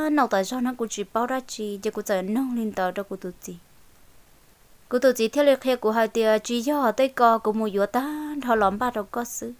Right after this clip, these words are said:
Tới giờ của bao tia, có vừa tua lợi, cho có tua sao, có chỉ mua không xì, của theo lên ba tia đầu co.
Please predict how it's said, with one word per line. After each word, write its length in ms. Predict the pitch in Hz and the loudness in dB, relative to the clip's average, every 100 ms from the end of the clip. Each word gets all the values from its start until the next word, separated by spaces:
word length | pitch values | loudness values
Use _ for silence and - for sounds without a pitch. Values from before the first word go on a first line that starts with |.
| - - _ _ - _ - - - _ _ - - - - | -20 -20 _ _ -20 _ -20 -20 -20 _ _ -20 -20 -20 0
Tới 160 | 311 | 2
giờ 100 | 320 | 2
của 140 | - 220 - | 2 2 6
bao 200 | 302 269 | 6 4
tia, 440 | 233 220 214 214 | 2 2 4 2
có 120 | 214 269 | 2 2
vừa 120 | 220 | 2
tua 220 | 214 262 | 0 0
lợi, 320 | 240 214 190 208 | 0 2 0 0
cho 140 | 214 | -2
có 140 | 220 | -2
tua 160 | 254 262 254 | -2 -2 -2
sao, 200 | 262 247 | -8 -4
có 100 | 262 | -4
chỉ 120 | 254 214 | -2 -2
mua 140 | 240 | -2
không 240 | - 214 | -4 -6
xì, 280 | 214 - 196 | -4 -4 -6
của 140 | 190 208 | -4 -4
theo 160 | 254 | -2
lên 160 | 233 220 | -2 -2
ba 120 | 240 | -4
tia 260 | 240 220 208 | -4 -4 -2
đầu 180 | 202 196 | -4 -6
co. 160 | - 226 | -10 -10